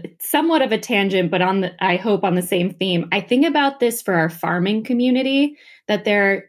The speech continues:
so many generational farmers that their children may not want to continue on the business. And so what does it look like for succession planning if that's what you as a younger farmer wanna get into,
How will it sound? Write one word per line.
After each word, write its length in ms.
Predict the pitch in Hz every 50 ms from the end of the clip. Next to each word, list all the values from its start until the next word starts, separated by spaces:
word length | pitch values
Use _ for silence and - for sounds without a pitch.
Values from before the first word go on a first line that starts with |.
| _
so 420 | - - - - - 226 226 247 262
many 260 | 247 247 233 240 226
generational 680 | 170 214 202 196 196 190 190 202 - - 190 175 170 175
farmers 440 | - 180 180 175 180 180 190 190 -
that 220 | 190 185 - -
their 300 | 175 170 170 175 175 175
children 520 | - - 180 170 170 170 208 208 214 208
may 120 | 185 180 170
not 260 | - - 180 165 -
want 260 | - 175 170 - - -
to 320 | - 185 175 170 170 165
continue 480 | 165 - 190 175 175 - 170 165 170 170
on 140 | 160 165
the 60 | 160 160
business. 540 | 165 151 151 151 220 233 247 269 269 - - -
And 120 | 208 208
so 400 | - - 196 185 180 185 185 185 _ _ _ _ _ _ _ -
what 140 | 190 214
does 160 | 220 277 269 320
it 160 | 285 - -
look 260 | 208 208 220 - -
like 240 | 240 240 247 247 -
for 100 | 247 247
succession 680 | 247 - 262 254 - - 202 196 233 - 294 254 254 -
planning 480 | - 226 180 180 180 - 135 156 196
if 160 | - 190 175 -
that's 300 | 202 190 208 214 - -
what 160 | 214 - -
you 360 | 190 190 196 214 226 233 208 -
as 460 | - 202 196 190 185 190 196 190 - - _ _ _ _ _ _ - -
a 80 | 233
younger 340 | 196 185 185 190 175 185 185
farmer 360 | 190 - 196 202 190 196 190
wanna 220 | 180 180 175 175 175
get 180 | 170 180 175
into, 680 | 180 226 220 220 - - 202 185 180 - 165 180 202